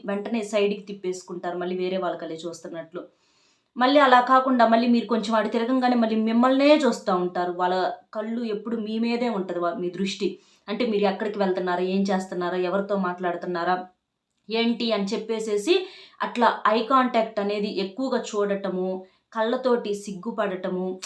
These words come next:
అంటే కళ్ళు కొంచెం కిందకి, అంటే సిగ్గుతో కొంచెం తల కిందకి దించుకోవటం, కిందకు చూస్తాము, పైకి చూస్తాము, ఇట్లా కళ్ళతోటి చాలా వరకు కూడా వాళ్ళ ఫీలింగ్స్ అనేవి చెప్తా ఉంటారు. అట్లా ఒక చిన్న స్మైల్ తోటి, అది న్యాచురల్ స్మైల్,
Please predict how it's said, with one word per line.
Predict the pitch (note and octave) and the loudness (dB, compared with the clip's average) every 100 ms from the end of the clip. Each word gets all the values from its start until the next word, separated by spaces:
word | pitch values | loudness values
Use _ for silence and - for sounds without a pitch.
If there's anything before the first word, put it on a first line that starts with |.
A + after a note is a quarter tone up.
| - | -6
అంటే | G3 G#3 | -6 -4
కళ్ళు | G3+ F#3+ G3+ | 0 0 0
కొంచెం | F#3+ F#3 F#3 | -2 -4 -8
కిందకి, | F#3+ F3+ F3 F#3+ G3 | -8 -8 -8 -8 -8
అంటే | F#3 F#3+ | -8 -8
సిగ్గుతో | G3 G3 G3+ G3+ G3 | -8 -8 -6 -6 -6
కొంచెం | - F3+ F3+ E3+ | -8 -10 -10 -10
తల | F#3 F3+ | -8 -8
కిందకి | F#3 F3+ F3 F#3+ | -8 -8 -8 -10
దించుకోవటం, | F3+ F3 F3 - F3 E3+ | -8 -10 -10 -10 -10 -8
కిందకు | F3 F3+ F3 G3 | -12 -10 -10 -12
చూస్తాము, | F#3+ E3+ - E3+ E3+ F3 | -14 -16 -16 -16 -14 -14
పైకి | E3+ D#3+ F3+ | -12 -12 -12
చూస్తాము, | F#3 E3+ - - F3 F#3+ F#3 - - | -12 -14 -14 -12 -8 -10 -12 -20 -16
ఇట్లా | A3 - B3+ - | -12 -2 -2 -2
కళ్ళతోటి | B3 A#3+ C#4+ D4+ D4+ D4 | -2 2 2 4 4 2
చాలా | - A#3+ A#3 C4+ | -2 0 4 4
వరకు | C4 B3+ B3+ | 4 0 -2
కూడా | C4+ B3 | -2 0
వాళ్ళ | A3 F#3 | 2 0
ఫీలింగ్స్ | F#3+ A3 A3+ G3+ G3 | -4 -2 -2 -2 -2
అనేవి | F#3+ G3 | -2 -2
చెప్తా | F#3+ - - F3+ | -4 -10 -12 -12
ఉంటారు. | D#3 D#3+ D#3 D#3 - _ _ - | -12 -12 -12 -12 -16 _ _ -16
అట్లా | F#3+ G#3 F3+ | -6 -2 0
ఒక | F#3 F#3+ | -2 -6
చిన్న | A3 G3+ G#3+ | -6 -4 -4
స్మైల్ | - F#3+ F3 F3+ | -4 -2 0 0
తోటి, | F#3 E3+ | -2 -4
అది | E3 E3+ | -4 -6
న్యాచురల్ | E3+ E3+ F#3+ G3 A3+ G#3 | -6 -2 -2 -2 -2 -2
స్మైల్, | G3+ F3+ D#3 | -4 -6 -8